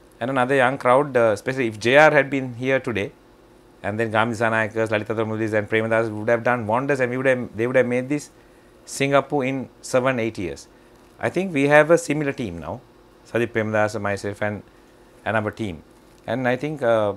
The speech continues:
I'm pretty sure I can deliver, we can deliver. So we, this team can deliver. It's just that we have not got opportunity with Ranil Wickremesinghe. He had been losing for twenty-six years, and, uh,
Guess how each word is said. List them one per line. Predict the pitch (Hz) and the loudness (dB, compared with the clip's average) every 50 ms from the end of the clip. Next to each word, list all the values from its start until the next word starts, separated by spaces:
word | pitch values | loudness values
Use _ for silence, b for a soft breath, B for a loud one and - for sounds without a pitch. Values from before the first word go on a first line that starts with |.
| 95 - | -6 -8
I'm | - 107 120 120 110 | -2 -2 -2 -2 -4
pretty | - - - - 143 139 170 180 | -8 -14 -10 -10 -4 0 0 0
sure | - - 127 95 78 - - _ - - - - - - _ _ _ _ - - _ - - - - - - - - - 117 - - - - - _ | 0 0 -2 -2 -4 -4 -10 _ -20 -20 -20 -20 -20 -20 _ _ _ _ -20 -20 _ -20 -20 -20 -20 -20 -20 -20 -20 -20 -18 -18 -18 -20 -20 -20 _
I | - 101 135 | -2 -2 -2
can | 127 - 151 143 | 2 2 2 2
deliver, | 131 135 143 147 139 | 2 -2 -2 -2 -2
we | 127 127 | -4 -4
can | - 135 120 107 | -4 -6 -6 -6
deliver. | 98 87 85 71 - - - - - - - - - | -6 -8 -10 -12 -14 -20 -20 -20 -20 -20 -20 -20 -16
So | - - 104 | -12 -6 -4
we, | 113 113 110 | -2 -2 -2
this | 87 101 117 - | -4 -6 -8 -8
team | - - 127 127 131 135 | -6 -6 -6 -4 -4 -6
can | 127 - 127 123 113 | -4 -4 -4 -4 -2
deliver. | 107 104 98 90 76 73 B B B B B B B B B B - | -4 -6 -6 -8 -10 -12 B B B B B B B B B B -16
It's | 107 98 98 | -16 -14 -12
just | 98 - 131 135 131 - | -4 0 0 0 0 2
that | - 147 131 127 | 2 2 2 2
we | 127 135 | 0 0
have | 131 123 | 0 2
not | 123 131 139 135 | 0 -2 0 0
got | 139 131 127 | -2 2 2
opportunity | 127 107 - 117 - 139 131 135 | 0 0 0 -6 -6 -6 -4 -4
with | 131 117 107 | -6 -2 0
Ranil | 113 113 120 127 131 | 0 2 2 0 -6
Wickremesinghe. | 127 - 127 131 127 - 135 131 | -6 -6 -8 -8 -8 -8 -8 -6
He | 123 | -2
had | 117 117 117 | -2 -2 -2
been | 117 120 104 | -2 -4 -2
losing | 98 117 123 123 123 131 120 | -2 -2 -2 -2 -4 -6 -6
for | - 110 | -6 -8
twenty-six | - - 117 123 127 120 - 131 113 - - | -6 -4 -6 -6 -6 -8 -8 -10 -10 -8 -8
years, | 95 92 - - - - b b b b b b b b b b b - - | -6 -6 -6 -8 -12 -20 b b b b b b b b b b b -12 -4
and, | 107 110 110 107 107 107 104 | -2 0 0 0 -2 -2 -2
uh, | 101 101 101 101 98 | -2 0 0 -2 -2